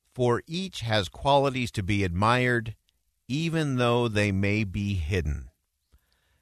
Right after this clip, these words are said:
Uh, and how often is that the case, that, uh, we see someone and they may have some great qualities, they may just be hiding? And then finally, Mandino concluded,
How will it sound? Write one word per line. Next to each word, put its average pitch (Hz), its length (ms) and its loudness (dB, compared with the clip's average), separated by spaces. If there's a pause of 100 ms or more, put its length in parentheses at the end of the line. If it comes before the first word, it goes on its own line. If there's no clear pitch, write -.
(120)
Uh, 92 320 0
and 95 160 -2
how 139 180 0
often 139 300 0
is 98 160 -4
that 104 220 -2
the 85 80 -12
case, - 580 -8 (120)
that, 90 400 -4
uh, 87 60 -2
we 92 160 -2
see 110 240 -4
someone 95 480 -2
and 90 220 -2
they 127 100 -4
may 135 160 -2
have 120 160 0
some 101 160 -8
great 98 240 -4
qualities, 92 480 -2
they 101 100 -2
may 98 180 0
just 92 220 -4
be 95 140 -6
hiding? 80 500 -2 (520)
And 127 120 2
then 120 120 4
finally, 139 340 6
Mandino 113 520 2
concluded, 101 680 0